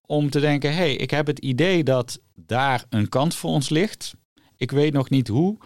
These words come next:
maar we gaan het gewoon proberen. En we gaan ervan leren wat werkt, wat niet. En daarna op basis daarvan passen we onze strategie aan. Dus ik dacht, voor deze podcast lijkt me het wel leuk om die drie niveaus een beetje aan te houden. En ik heb niet alles,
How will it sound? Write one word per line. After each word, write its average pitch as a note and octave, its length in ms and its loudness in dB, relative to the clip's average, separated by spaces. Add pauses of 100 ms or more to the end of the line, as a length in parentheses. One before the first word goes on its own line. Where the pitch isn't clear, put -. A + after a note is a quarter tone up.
(140)
maar B2+ 200 2
we B2+ 80 2
gaan D3 260 2
het C3+ 200 2
gewoon C3+ 280 2
proberen. C#3+ 640 0 (300)
En B2+ 180 0
we C3+ 80 2
gaan D3+ 260 0
ervan B2+ 360 2
leren E3 580 2 (260)
wat C3 240 -2
werkt, C3 340 0
wat A2+ 180 -4
niet. E3+ 240 0
En C#3+ 200 0
daarna C#3 320 2
op B2 220 -10
basis B2+ 340 0
daarvan B2+ 360 0
passen B2 260 -2
we A#2 60 -4
onze A2+ 160 -2
strategie G#2 560 -6
aan. F#2+ 200 -12 (640)
Dus A#2+ 140 0
ik C3+ 100 0
dacht, C#3+ 380 0
voor C#3+ 220 0
deze D3 240 2
podcast E3 580 0
lijkt D#3 200 0
me D#3+ 60 -2
het D3+ 80 -2
wel D3+ 140 2
leuk D3+ 240 0
om C3+ 220 0
die D3 420 2 (180)
drie C#3 640 0
niveaus C3 580 2
een G#2 80 0
beetje G2 280 -2
aan G2+ 180 -2
te G#2 80 -2
houden. G2+ 280 0
En A2+ 60 0
ik A2+ 80 0
heb A#2+ 180 0 (160)
niet B2 360 -2
alles, C3 520 -2